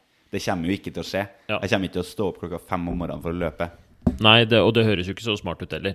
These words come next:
Speaker 1: Nei.
Speaker 2: Og, eh, da høres det ut som mye av fordelene går, eh, bort i spinninga da.
Speaker 1: Ja.
Speaker 2: Med at det skal føles bra.
Speaker 1: Ja, sant.
Speaker 2: Mm.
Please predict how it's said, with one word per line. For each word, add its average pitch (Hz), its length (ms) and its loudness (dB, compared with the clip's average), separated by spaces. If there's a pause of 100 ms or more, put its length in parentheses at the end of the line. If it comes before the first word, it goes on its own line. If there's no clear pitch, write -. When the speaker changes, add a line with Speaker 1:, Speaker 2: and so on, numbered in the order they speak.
(140)
Speaker 1:
Nei. 92 220 2
Speaker 2:
Og, 92 520 -4 (840)
eh, 87 560 -6 (1200)
da 127 240 2
høres 110 260 6
det 107 60 -4
ut 107 60 -2
som 123 120 -2
mye 110 120 2
av 107 80 0
fordelene 95 440 2
går, 98 220 4
eh, 101 600 2
bort 95 240 -4
i 107 40 0
spinninga 85 440 -4
da. 104 120 -4 (120)
Speaker 1:
Ja. 104 200 2 (180)
Speaker 2:
Med 98 100 -6
at 92 60 -10
det 90 80 -12
skal 98 140 -6
føles 87 400 -4
bra. 98 220 -2 (340)
Speaker 1:
Ja, 113 160 6
sant. 104 460 -6 (1160)
Speaker 2:
Mm. 90 360 -8